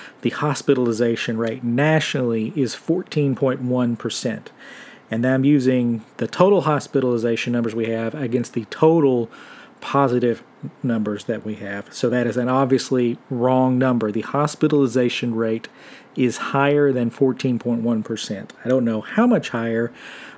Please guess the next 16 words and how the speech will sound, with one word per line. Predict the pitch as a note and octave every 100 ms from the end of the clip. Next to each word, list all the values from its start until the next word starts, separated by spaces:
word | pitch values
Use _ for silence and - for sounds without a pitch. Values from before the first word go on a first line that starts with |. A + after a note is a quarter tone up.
| -
but | B2 B2+ C#3+ C3+
that | C#3
is | C3+ A#2
the | B2+
best | G#2 G#2 C#3+ C#3 -
guess | C3 B2+ A2+
estimate | B2+ B2 - B2+
I | B2
have | A#2 A#2+ A2+
right | A2+ A#2
now | A2+ A2
based | G#2 A#2+ A#2 -
on | A#2 A#2+ -
solely | - - D#3+ D3+ C3
the | B2
numbers | A#2+ A#2 A2+ A2+ A2+ -